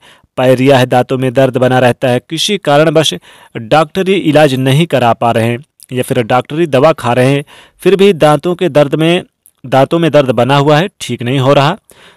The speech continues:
तो केवल इसके दातुन करने मात्र से दांतों में जितने भी कीड़ाएं हैं, बैक्टीरिया हैं, जिसके कारण आपके दांतों में दर्द बना रहता है, वह दर्द इसके दातुन करने से केवल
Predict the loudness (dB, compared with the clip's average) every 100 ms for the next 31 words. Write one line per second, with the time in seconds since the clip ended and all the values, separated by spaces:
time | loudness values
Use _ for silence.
0 | _ -10 -2 0 2 0 -4 -6 -4 0
1 | 2 0 0 -4 -4 -2 -2 0 0 -2
2 | -6 -4 -2 -2 -2 -4 -4 -4 -6 -4
3 | -2 -2 -4 -4 -2 0 2 2 0 -6
4 | -20 -20 -20 -8 -4 -4 -4 -6 -2 0
5 | 0 -4 -8 -4 -4 -2 -4 -2 0 2
6 | 0 -4 _ _ _ _ -4 -2 -2 0
7 | 0 0 -6 _ _ _ -6 0 0 0
8 | 0 2 0 2 0 0 -2 0 0 -2
9 | -2 -4 -4 -10 _ _ -4 0 2 2
10 | 2 0 -8 _ _ _ -6 -4 -2 0
11 | 0 0 -2 -2 -2 -2 -2 -4 -6 -2
12 | 0 -2